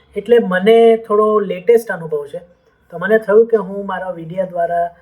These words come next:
અ, મારા પ્રેક્ષકો અને મારા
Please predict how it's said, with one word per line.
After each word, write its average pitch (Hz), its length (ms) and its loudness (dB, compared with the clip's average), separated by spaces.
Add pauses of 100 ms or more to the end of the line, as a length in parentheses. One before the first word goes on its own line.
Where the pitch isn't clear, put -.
(300)
અ, 156 40 -20 (600)
મારા 165 360 -2
પ્રેક્ષકો 180 600 -6
અને 160 400 -4
મારા 156 460 -10